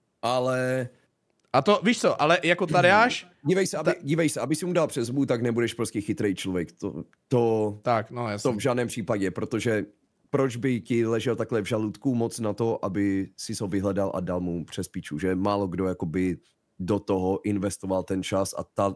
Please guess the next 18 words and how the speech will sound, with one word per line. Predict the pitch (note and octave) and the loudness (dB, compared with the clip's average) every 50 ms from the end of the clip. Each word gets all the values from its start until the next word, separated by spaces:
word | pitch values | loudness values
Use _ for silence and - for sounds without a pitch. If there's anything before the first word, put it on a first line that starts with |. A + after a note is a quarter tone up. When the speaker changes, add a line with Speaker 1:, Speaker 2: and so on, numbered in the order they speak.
| - - | -2 0
Speaker 1:
tolik | A2 G#2+ G2+ G2+ F#2 - - - _ _ _ _ - - | 0 2 2 2 0 -2 -6 -16 _ _ _ _ -4 0
by | A2 G#2+ - - _ _ _ _ _ _ _ - | 0 0 0 -2 _ _ _ _ _ _ _ -2
mu | A#2 A2+ B2 A#2 | 2 4 4 4
dovolil, | F#2 A#2+ A2+ G2 A2+ A2 G#2+ G#2+ - - - _ _ _ _ - | 4 2 2 2 2 2 2 2 0 -2 -6 _ _ _ _ -2
aby | G#2 G#2 F2 G#2+ F2 F#2 G2 | -2 -2 -2 -2 -2 -2 -4
tolik, | - - C3+ B2 A#2 G#2+ E2+ - - _ _ _ _ _ _ _ - | -4 -2 -2 0 0 -2 -4 -6 -18 _ _ _ _ _ _ _ -4
dovolil | A#2+ A#2+ B2+ B2 C3+ C3+ C3 B2+ B2 B2 | 0 0 2 2 2 2 2 2 2 0
by | A#2 G#2 G2 F#2+ A#2+ C3 C3 C3+ C#3+ C#3 - _ _ _ _ - | -2 -6 -6 -2 0 0 2 2 0 -2 -4 _ _ _ _ -2
mu | B2 B2 A#2+ | 0 0 0
tolik, | - B2 A#2 A#2 A2+ - | 2 0 0 0 -2 -2
aby | F#2+ G#2 A2 A2 G#2+ | -4 -4 -4 -4 -4
mu | G#2+ G#2+ G2+ | -4 -6 -6
tak | - - A#2 A2 - | -4 -4 -4 -4 -4
moc | A#2 A2 G#2+ - - | -6 -8 -6 -6 -6
ležel | A2 G2+ G2 A2 G2+ | -6 -4 -2 -2 -4
v | F#2 | -4
žaludku, | F2 G#2 F#2 F#2 - - - - C#2 | -4 -4 -4 -4 -6 -8 -10 -10 -10
jo. | - | -10